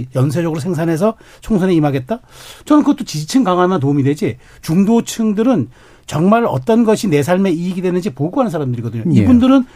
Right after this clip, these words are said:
Speaker 1: 노무현 대통령을 지지했다가 이명박 대통령을 지지했다가 박근혜 대통령을 지지했다가 문재인 대통령을 지지하는
Speaker 2: 예.
Speaker 1: 그 중도층이기 때문에 그래서 저는 지금부터 민주당이 저는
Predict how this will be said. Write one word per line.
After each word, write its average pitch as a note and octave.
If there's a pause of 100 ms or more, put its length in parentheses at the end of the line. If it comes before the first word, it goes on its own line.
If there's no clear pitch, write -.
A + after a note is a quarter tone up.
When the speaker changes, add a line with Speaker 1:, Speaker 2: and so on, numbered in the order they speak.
(180)
Speaker 1:
노무현 F#3+
대통령을 A3+
지지했다가 F3+
이명박 A#3+
대통령을 G3
지지했다가 D#3 (220)
박근혜 B3
대통령을 A#3+
지지했다가 D#3+
문재인 D3+
대통령을 F3+
지지하는 D3
Speaker 2:
예. G#2+
Speaker 1:
그 C#4
중도층이기 D#3
때문에 B2
그래서 F3
저는 E3+ (480)
지금부터 G#3+
민주당이 D#3
저는 E3+